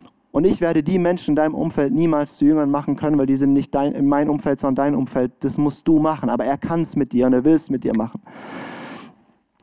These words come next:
Und du bist auch nicht alleine. Das heißt, als je Menschen zu, in die, in die Nachfolge Jesu zu führen und da drin zu entwickeln,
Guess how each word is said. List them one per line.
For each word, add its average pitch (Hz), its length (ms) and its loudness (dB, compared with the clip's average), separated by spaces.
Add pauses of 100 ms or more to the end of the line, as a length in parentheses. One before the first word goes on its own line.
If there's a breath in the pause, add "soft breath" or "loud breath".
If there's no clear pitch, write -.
Und 151 140 -2
du 196 60 4
bist 185 240 0
auch 160 140 2
nicht 170 200 0
alleine. 151 640 0 (920)
Das - 120 -6
heißt, 165 220 -2 (220 loud breath)
als - 300 -4 (180)
je 151 220 2
Menschen 190 360 2
zu, - 160 -2
in 156 360 0
die, 147 180 4
in 151 100 0
die 139 60 2
Nachfolge 170 560 0
Jesu 175 400 2
zu 160 220 -2
führen 180 580 4
und 156 120 2
da 151 80 4
drin 170 200 0
zu 165 120 0
entwickeln, 160 400 2